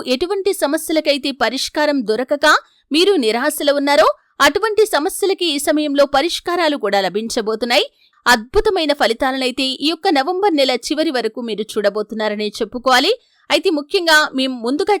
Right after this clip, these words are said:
చెప్పినట్లుగా మీ జీవితంలో కొన్ని లక్షణాలను మీరు అలవర్చుకున్నట్లయితే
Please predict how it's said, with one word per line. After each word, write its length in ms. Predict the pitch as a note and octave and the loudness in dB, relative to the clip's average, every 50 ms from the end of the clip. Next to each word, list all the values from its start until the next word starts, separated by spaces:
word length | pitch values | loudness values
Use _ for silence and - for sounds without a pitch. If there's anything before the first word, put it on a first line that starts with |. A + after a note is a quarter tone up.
| - D#4+ | -2 -4
చెప్పినట్లుగా 560 | B3 - D#4 C#4+ C#4+ C4 C#4+ C#4+ B3+ D4 F4 C#5+ - _ _ _ _ - B3 | -6 -4 -4 -4 -4 -4 -2 0 2 4 4 4 2 _ _ _ _ -2 0
మీ 80 | D4+ G4 A4 - - | 2 2 2 2 2
జీవితంలో 420 | G4+ F4 E4 F#4+ F4 D#4+ D#4 D#4 D#4 - | 0 2 2 0 0 2 2 0 2 2
కొన్ని 180 | D#4 C#4+ C#4+ B3+ G3 | 0 2 2 2 2
లక్షణాలను 640 | G3+ - - - - D4 D4 C#4 C#4 C#4 C#4 C4+ C4+ C4 | 0 0 -4 -4 0 0 2 2 2 2 2 0 0 -2
మీరు 180 | C4 B3 B3+ - - G3 | -2 -2 -2 -2 0 0
అలవర్చుకున్నట్లయితే 920 | F#3 F3+ A3+ C4 C4 - - - - C4+ C4+ C4 - C4 B3+ A#3+ D4+ D#4+ | 0 0 0 -2 -4 -6 -8 -8 -6 -4 -4 -2 -2 -2 -2 -2 0 -2